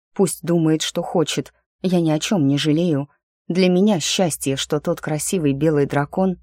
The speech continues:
жив и здоров. А ещё я безумно горда, что с моей помощью, пусть и небольшой, одним врагом Рулонии стало меньше. Блэкс промолчал,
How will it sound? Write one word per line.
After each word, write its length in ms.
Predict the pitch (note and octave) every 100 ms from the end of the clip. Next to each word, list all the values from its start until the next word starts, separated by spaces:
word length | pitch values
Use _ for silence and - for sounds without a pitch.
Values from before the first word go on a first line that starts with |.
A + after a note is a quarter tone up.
| _ -
жив 320 | D3+ E3 -
и 40 |
здоров. 520 | C3+ C3 C3+ E3 - - _ _ - -
А 120 | E3
ещё 220 | E3 -
я 120 | D#3+ D3
безумно 480 | D3 D#3+ F3+ D3
горда, 400 | C3 C#3 C#3 D3+
что 220 | F3 - D3
с 100 | -
моей 300 | D3 C#3+ C3+
помощью, 600 | F#3 F#3 D#3 - C#3 - _ _
пусть 280 | A#3+ - D3+
и 20 |
небольшой, 680 | C#3 C#3 C#3 - G3+ D#3+ - _ _ _
одним 420 | F3 D3 F3+ D#3+
врагом 380 | D3+ D#3 E3+ D#3
Рулонии 600 | C#3+ D3 F#3+ F3+ D3+ C#3+ - _
стало 400 | - F#3 D#3 D3+
меньше. 540 | F3+ C#3+ B2 - D3+ - _ _ _ _
Блэкс 380 | D3 D3+ C3+ -
промолчал, 760 | D3+ C#3 C3+ C3+ - F3+ G3